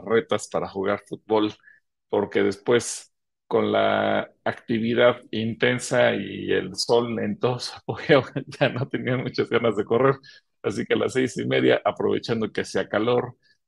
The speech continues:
que ya había luz del sol, pero no estaba el sol en todo su apogeo, pues muchos salían y jugaban. Ya después a las ocho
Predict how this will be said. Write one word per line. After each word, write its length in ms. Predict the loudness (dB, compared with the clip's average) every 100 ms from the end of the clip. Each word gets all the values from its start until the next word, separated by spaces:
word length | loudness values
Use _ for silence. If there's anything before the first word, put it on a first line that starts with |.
| _ -6
que 180 | -4 0
ya 120 | 0
había 200 | 2 0
luz 280 | 0 -4 -2
del 160 | -4
sol, 260 | 0 -2 0
pero 180 | -2 -2
no 100 | -2
estaba 360 | -4 -2 2 0
el 340 | 0 -6 -10 _ _ _ _
sol 400 | 0 2 4 0
en 160 | -2
todo 180 | 0 0
su 100 | -2
apogeo, 440 | -2 -2 2 0
pues 380 | 0 -4 -6 _ _ _ -10
muchos 420 | -4 -4 -4 -4
salían 640 | -2 0 2 0 -2 -10 _ _ _ _ -14
y 140 | -12
jugaban. 600 | -8 -6 4 6 6 4
Ya 120 | 2 0
después 420 | 0 -2 0 -2
a 80 | -4
las 220 | -4 -2
ocho 480 | -2 -2 -4 -4